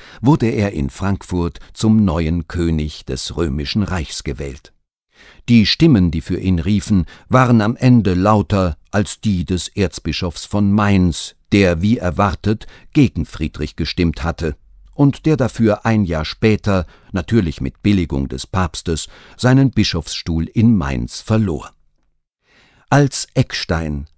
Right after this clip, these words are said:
habe man Friedrich gesehen, heißt es in Otto von Freisings Bericht über die Königswahl, der als Sohn eines Staufers und einer Welfin nun endlich die Fehden zwischen beiden Geschlechtern beenden und den lange ersehnten Frieden im Reich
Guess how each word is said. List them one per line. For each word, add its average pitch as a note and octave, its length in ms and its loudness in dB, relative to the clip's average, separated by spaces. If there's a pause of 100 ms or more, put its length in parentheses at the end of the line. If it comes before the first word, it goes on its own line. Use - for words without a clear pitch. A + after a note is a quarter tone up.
habe F2 220 -4
man E2+ 220 0
Friedrich - 500 -6
gesehen, F2 600 -2 (200)
heißt - 280 -6
es E2+ 120 -6
in F#2+ 200 -4
Otto G2+ 220 -2
von G#2+ 220 -2
Freisings E2 600 -6
Bericht G2+ 520 -4
über C2+ 220 -8
die D2 100 -8
Königswahl, E2 880 -4 (480)
der F#2+ 180 0
als F#2+ 220 -4
Sohn B2 480 4
eines C#2+ 320 -8
Staufers - 640 -4
und - 240 -6
einer D2 320 -4
Welfin F2+ 560 -2 (380)
nun B2 220 8
endlich A2+ 800 2
die D#2+ 140 -2
Fehden G#2 500 0
zwischen F2 380 -4
beiden E2 380 -4
Geschlechtern D2+ 680 -6
beenden F#2+ 680 0 (400)
und - 300 2
den G#2+ 200 4
lange A#2 420 2
ersehnten F#2 680 -2
Frieden E2 500 -4
im F2 220 -2
Reich D2 460 -8